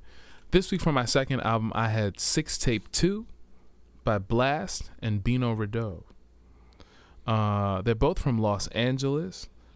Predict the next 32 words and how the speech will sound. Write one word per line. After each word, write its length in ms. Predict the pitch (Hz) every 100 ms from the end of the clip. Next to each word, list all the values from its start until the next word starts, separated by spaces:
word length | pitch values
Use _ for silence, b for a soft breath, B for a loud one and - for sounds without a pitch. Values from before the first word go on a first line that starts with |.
| b
and 120 | 127 131
this 160 | 147 143
is 80 |
their 140 | 131 107
second 500 | - - 175 - 139
album 360 | 104 98 95
together, 520 | 92 107 131 151 127 65
or 140 | 78
project 500 | - 123 104 90 -
together. 480 | 73 - 113 - - B B B -
Some 160 | 139
of 20 | 123
the 60 |
producers 480 | - 127 143 135 113
on 160 | 117 107
this 100 | -
project 480 | 113 104 104 101
were 240 | 104 98 92 B B
Jay 220 | - 127 117
Million, 640 | 120 135 143 139 139 139 b b - -
The 80 |
Real 260 | 110 131 139
J 220 | 117 113
F 120 | 110
K 160 | - 101
Beats, 560 | 98 120 165 - - - b b b -
The 80 |
Real 320 | 104 113 123 123
C 260 | - 127
Styles, 800 | - - 120 120 135 170 170 - - - - _ _ - - -
Chris 340 | - 151 151 -
O'Bannon 640 | 117 101 110 120 127 139